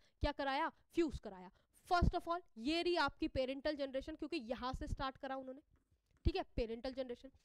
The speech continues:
Simple है। इसका multiplication किससे करोगे? इससे, यानी कि कैपिटल टी का small टी, कैपिटल टी small टी।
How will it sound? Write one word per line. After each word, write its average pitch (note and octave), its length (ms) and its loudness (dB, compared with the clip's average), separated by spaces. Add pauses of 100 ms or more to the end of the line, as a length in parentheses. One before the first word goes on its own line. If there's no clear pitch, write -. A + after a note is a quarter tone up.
(440)
Simple F4+ 440 2
है। F4 80 -2 (1080)
इसका F#4 360 0
multiplication D#4 720 -2
किससे C#4 260 -6
करोगे? B3+ 400 -4 (520)
इससे, - 340 -8 (200)
यानी A#3+ 160 -6
कि B3 80 -8
कैपिटल C4+ 480 -4
टी C4+ 80 -6
का F#4 140 -2
small - 360 -6
टी, - 140 -20 (920)
कैपिटल C4 360 -4
टी F#4+ 220 -8
small F#3+ 320 -16
टी। - 140 -20